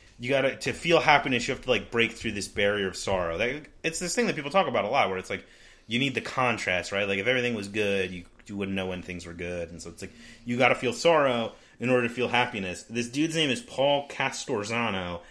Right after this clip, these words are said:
and he has a book called No Tears, No Sorrow, No Sorrow, No Joy. No tears, no sorrow. No sorrow, no joy. It's two sentences. And so he shows the, him, them these images. This is my favorite art part.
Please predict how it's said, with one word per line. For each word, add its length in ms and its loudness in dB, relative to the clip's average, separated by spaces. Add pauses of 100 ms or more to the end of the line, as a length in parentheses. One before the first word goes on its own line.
(240)
and 100 -2
he 80 0
has 220 6
a 80 6
book 420 0
called 320 2
No 180 6
Tears, 360 -2
No 120 0
Sorrow, 480 0
No 220 -2
Sorrow, 420 0
No 200 0
Joy. 500 -4 (420)
No 120 4
tears, 560 0 (260)
no 140 2
sorrow. 520 0 (140)
No 140 -4
sorrow, 400 0
no 140 -2
joy. 240 -6
It's 160 -14
two 120 -6
sentences. 540 -12 (640)
And 140 -2
so 380 6 (160)
he 180 -6
shows 440 4
the, 120 -4
him, 300 -2
them 280 2
these 180 0
images. 340 0
This 100 0
is 80 -8
my 140 2
favorite 300 -2
art 280 -2
part. 220 -8